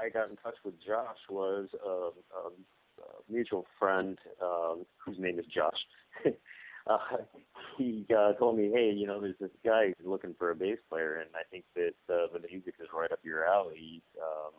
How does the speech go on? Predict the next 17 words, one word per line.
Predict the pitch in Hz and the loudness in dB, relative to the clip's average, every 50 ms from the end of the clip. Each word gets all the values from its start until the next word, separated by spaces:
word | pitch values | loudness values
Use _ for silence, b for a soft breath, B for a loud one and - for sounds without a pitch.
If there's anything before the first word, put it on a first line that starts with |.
| 78 _ _ | -20 _ _
I'm | 69 82 90 | -20 -16 -12
gonna | 90 92 92 | -10 -10 -6
give | - 98 85 | -6 -6 -6
you | 85 85 82 80 78 | -4 -2 -2 -2 -4
his | 82 82 | -2 0
number, | 90 101 107 95 80 78 78 80 | 0 0 0 -2 -4 -4 -4 -6
and | 82 76 82 | -8 -12 -14
you | 85 80 | -14 -14
should | - - 92 | -12 -2 -2
give | 87 80 | -2 -2
him | 78 76 | -2 -8
a | 73 | -8
call | - - 90 95 95 85 78 78 78 | -2 4 4 6 8 6 6 4 0
and, | 76 _ _ - _ - 90 87 | -6 _ _ -20 _ -10 -10 -10
and, | - 80 _ - - 80 78 78 78 78 80 - _ _ _ _ _ _ _ _ _ _ _ _ _ _ _ _ - | -10 _ _ -16 -10 -8 -6 -6 -4 -6 -8 -8 _ _ _ _ _ _ _ _ _ _ _ _ _ _ _ _ -14
uh, | - | -12
um, | - 78 - - - - - - | -10 -10 -10 -12 -12 -14 -14 -16